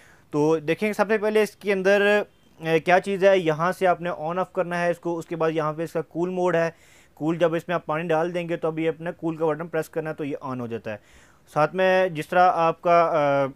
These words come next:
अभी महीने बाद जो है आपका जो हबस होना शुरू हो जाता है तो उसमें आपने ये बटन प्रेस करना पड़ता है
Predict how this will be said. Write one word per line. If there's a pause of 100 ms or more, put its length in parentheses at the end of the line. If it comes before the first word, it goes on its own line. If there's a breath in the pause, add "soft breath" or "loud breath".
(120)
अभी
महीने
बाद
जो
है
आपका
जो
हबस
होना
शुरू
हो
जाता
है
तो
उसमें
आपने
ये
बटन
प्रेस
करना
पड़ता
है